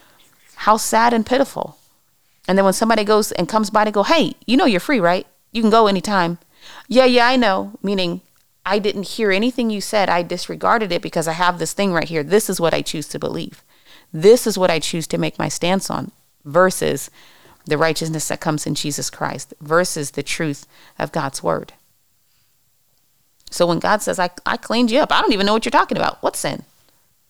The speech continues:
He throws it into the sea of forgetfulness. And for him to harp on it and bring it up and point it in your face, that would no longer make him the advocate, but that would change him to the accuser,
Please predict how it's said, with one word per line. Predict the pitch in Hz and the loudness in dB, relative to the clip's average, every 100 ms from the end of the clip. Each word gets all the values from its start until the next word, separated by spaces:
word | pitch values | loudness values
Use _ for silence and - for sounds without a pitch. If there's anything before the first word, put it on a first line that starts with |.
| _ _ _ - | _ _ _ -8
He | 254 | -4
throws | 233 196 202 | 2 2 2
it | 196 | 0
into | 202 202 | -2 -2
the | 190 | -4
sea | - 208 | -2 -2
of | |
forgetfulness. | - 208 320 - 156 - 156 - - _ _ _ _ _ _ | -2 -4 -4 -4 -6 -8 -12 -18 -20 _ _ _ _ _ _
And | 175 | -4
for | 170 185 | 0 2
him | 226 | 2
to | 220 | 0
harp | 190 247 - | 2 2 2
on | 196 | 0
it | 175 | 0
and | 175 175 156 | 0 -2 -2
bring | 180 202 | -2 2
it | 202 | 0
up | 190 | 0
and | 156 | -2
point | 233 208 | -2 -2
it | |
in | 190 | -2
your | 180 | -4
face, | 165 269 226 - - - - - - _ | 0 0 0 -2 -10 -18 -20 -20 -20 _
that | 208 220 | 2 4
would | 202 - | 2 4
no | 202 | 4
longer | 220 202 240 190 | 6 4 4 2
make | 170 175 | 2 0
him | - 180 | -2 -2
the | - | -2
advocate, | 170 254 285 - 160 - - | 2 0 0 -6 -4 -6 -6
but | - 87 | -4 0
that | 190 | 0
would | 196 - | -2 -6
change | - 202 190 | -4 -4 -4
him | 202 | -6
to | 190 - | -6 -8
the | 190 190 - | -6 -6 -4
accuser, | 208 - 277 311 - 160 | -6 -4 -6 -4 -6 -8